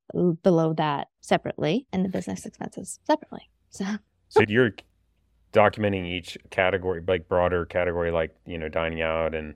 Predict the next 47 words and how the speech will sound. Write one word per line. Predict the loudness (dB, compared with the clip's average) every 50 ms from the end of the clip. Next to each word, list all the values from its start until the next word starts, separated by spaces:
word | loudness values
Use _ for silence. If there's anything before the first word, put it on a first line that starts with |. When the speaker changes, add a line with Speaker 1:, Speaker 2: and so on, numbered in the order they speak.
| _ _ -12
Speaker 1:
Right, | -10 -10 -10 -10 -12 _
shopping, | -14 -10 -8 -8 -8 -8 -10 -10 -12 -12 -10
Speaker 2:
you | -8 -8
know, | -8
shopping, | -4 -2 -2 -2 -2 -2 -6 -10
Speaker 1:
uh, | -14 -12 -10
Speaker 2:
whatever. | -4 -2 0 0 0
Speaker 1:
groceries, | -2 -4 -4 -4 -4 -6 -6 -6 -8 -10 -12 -16 -20 -16 -10
yeah. | -10 -8 -8
Speaker 2:
And | -6 -6
you're | -6 -4 0
putting | 0 0 0 0 -2 -6 -6 -8 -8
each | -10 -12 -10 -4
transaction | -2 -2 -2 0 0 0 0 0 -2 -6 -6
into | -6 -6 -4
one | -4 -4
of | -2
those | -2 -4 -4
categories | -2 -2 -2 -2 0 -2 -2 0 -2 -2 -4
and | -6 -6
then | -6 -4
looking | -6 -6 -6 -6
at | -12 -10
the | -12 -8
total. | -4 -4 -2 -2 0 -2 -2 -4 _ _ _ _ _ _ _ _ _ _ _ -20
Speaker 1:
Yeah. | -20 -20 -20 _ _ _ _ _ _ _ _ _ -4
Speaker 2:
And | -2 0 2 4
then | 4 4 4 4 2 -2 -8 _ _ _ _ _ -6
is | -6 -2 0
it | -2 -2 -2 -4
usually | -4 -4 -2 2 2 2 2
just | 2 0 -2 2
that's | 4 6 6 6 4 2 4
that, | 6 8 8 8 8 6
and | 4 0 -4 -4 -4
you're | -2 0 2
like, | 2 2 0 -2 -6 -20 _ -18 -18 -18 -18 _ _ _ _ _ _ _ _ _ _ _ _ _ _ _ _ _ _ _
"Let's | -16 -16 -14 -10 -6 -6 -6 0 2
actually | 0 0 2 0 0 0
have | 0 0 -2 -4
the | -4
rest | 0 0 0 0 -2
of | -6 -2
the | 0 0
date | 0 0
and | -2 -4 -4
not | -6 -6 -6